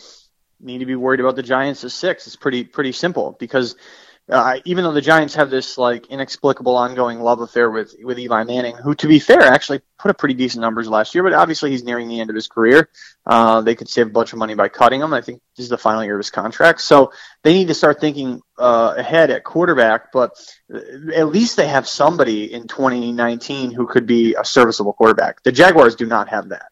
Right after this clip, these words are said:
Like, th-, they don't have that. Blake Bortles is not coming back. He's been a disaster. He hasn't even been close to serviceable. They need to figure out what they're gonna do. So if they don't, if they don't get a quarterback in free agency, which obviously comes before the draft,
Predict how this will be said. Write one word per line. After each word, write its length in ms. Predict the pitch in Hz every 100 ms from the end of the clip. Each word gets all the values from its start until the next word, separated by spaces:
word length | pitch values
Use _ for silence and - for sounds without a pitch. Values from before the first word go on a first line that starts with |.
| _
Like, 240 | 110 110 -
th-, 160 | 113
they 160 | 117 135
don't 200 | 143 123
have 240 | 110 101
that. 180 | - - _ - - _
Blake 220 | 151 160
Bortles 320 | 156 151 139
is 100 | 120
not 260 | 117 123 120
coming 260 | 120 113 101
back. 360 | 98 95 - _ _ _
He's 160 | 143 123
been 160 | 151
a 40 | 131
disaster. 600 | 117 107 98 98 - 104
He 160 | 139
hasn't 240 | 143 139 139
even 220 | 135 131
been 140 | 123
close 280 | 117 139 127
to 80 | 123
serviceable. 520 | - 117 107 - 107
They 120 | 127
need 200 | 165 180
to 80 | -
figure 260 | - 135 123
out 100 | 113
what 140 | 120
they're 80 | 107
gonna 180 | 107 104
do. 320 | 110 101 95 _ - - _ -
So 140 | 143
if 60 | 135
they 120 | 175
don't, 200 | 208 -
if 100 | 135
they 80 | 147
don't 160 | 190 156
get 80 |
a 40 | 127
quarterback 320 | - 139 123
in 80 | 123
free 200 | - 127
agency, 360 | 147 127 117 120
which 160 | 110
obviously 360 | 110 110 - 113
comes 280 | 120 117 -
before 260 | - 113
the 80 | 104
draft, 380 | 123 120 117